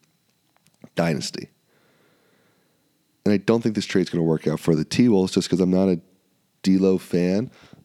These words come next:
And, okay, they, he, they have the two friends together, but what have either one of them done really to help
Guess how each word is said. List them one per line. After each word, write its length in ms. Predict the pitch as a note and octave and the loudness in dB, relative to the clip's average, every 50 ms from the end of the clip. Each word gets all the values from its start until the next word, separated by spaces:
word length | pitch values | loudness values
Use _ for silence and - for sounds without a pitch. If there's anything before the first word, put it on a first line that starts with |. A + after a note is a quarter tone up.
| - - - | -20 -12 -8
And, 440 | - F2+ F2 F2 E2+ E2+ E2+ E2+ - - - - _ _ _ _ _ _ _ _ _ _ _ - | -4 -4 -2 -2 -2 -4 -6 -8 -12 -14 -16 -18 _ _ _ _ _ _ _ _ _ _ _ -4
okay, 340 | G2+ G2 - - F2+ F2+ F#2 | -4 -4 -2 -2 -2 -2 -2
they, 140 | F#2+ G2+ F2+ | 0 -2 -2
he, 180 | E2 F2+ F#2+ | -2 -2 -4
they 200 | E2 - - F#2 | -4 -4 -2 -2
have 140 | F#2+ G2+ E2+ | -2 -2 -2
the 80 | F2 E2 | -4 -4
two 180 | - - G2 | -2 -2 -4
friends 360 | E2 - - F#2+ F#2 F2+ F2 | -2 -2 0 0 0 0 -2
together, 540 | - - E2 C#2+ F2 F2+ F2+ C#2 C#2+ D2 F2 - _ - | -4 -4 -4 -2 0 0 0 -2 -2 -4 -4 -4 _ -6
but 160 | E2 D#2 - - _ _ _ _ _ _ _ _ _ _ _ _ _ _ _ - | -6 -6 -6 -8 _ _ _ _ _ _ _ _ _ _ _ _ _ _ _ -14
what 340 | - E2 E2+ F#2+ F#2+ F#2+ | -8 -2 0 0 2 2
have 400 | F#2+ G#2 F2+ E2+ E2 - - - _ _ _ - | 2 0 0 -2 -4 -6 -12 -20 _ _ _ -2
either 200 | - G2 F#2 F#2 | 0 2 2 2
one 160 | F2 E2+ F#2 F#2 | 2 2 2 2
of 60 | F#2 | 2
them 180 | F2+ E2+ E2 | 0 -2 -2
done 260 | D2+ D#2+ F2 E2+ D#2+ D#2+ | -2 -2 -2 -2 -2 -2
really 280 | E2 E2+ E2+ E2 E2 D#2 | -2 -2 -2 -2 -4 -4
to 200 | - - F2 E2+ | -6 -8 -10 -8
help 360 | - F2+ F2 E2 - - | -8 -8 -8 -10 -10 -16